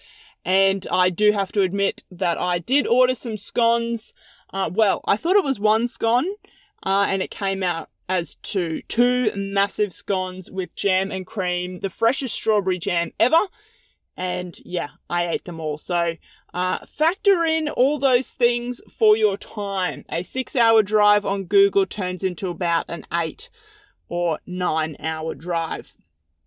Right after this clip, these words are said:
Number two, portaloos are great until you have to empty them. And I don't think anyone <laughs> likes to do it.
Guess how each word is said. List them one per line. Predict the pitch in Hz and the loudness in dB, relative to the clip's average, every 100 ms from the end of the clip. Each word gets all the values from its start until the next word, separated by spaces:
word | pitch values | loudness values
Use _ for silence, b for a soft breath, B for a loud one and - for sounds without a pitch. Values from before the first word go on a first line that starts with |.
| _ _ _ _ 196 | _ _ _ _ -2
Number | 226 311 330 | 0 2 0
two, | - - 330 359 233 143 - b b b b - | -4 -2 0 0 0 -4 -10 b b b b -6
portaloos | - 320 381 415 359 285 254 269 285 - | 2 4 4 2 2 4 4 2 -2 0
are | 208 208 | 0 0
great | - 190 180 170 311 - - - - _ - | -4 0 4 4 2 -2 -10 -12 -16 _ -4
until | 202 185 - 226 269 | -2 -2 2 2 2
you | 285 311 | -2 -6
have | 202 190 - | -2 -2 -2
to | - - _ 190 | -4 -4 _ -4
empty | 185 - 190 | -2 -2 -6
them. | 175 165 151 - - | -6 -8 -10 -12 -4
And | 196 196 214 226 233 226 - - _ | 2 4 4 4 2 -2 -10 -18 _
I | 196 247 | 4 4
don't | 330 339 - | 4 0 -2
think | 277 262 - - | -2 -2 -2 2
anyone | 226 240 233 226 226 | 2 4 4 4 2
<laughs> | 165 | 2
likes | 196 220 - - | 2 2 -2 -2
to | - | 0
do | 196 214 190 | 2 2 2
it. | 180 | 0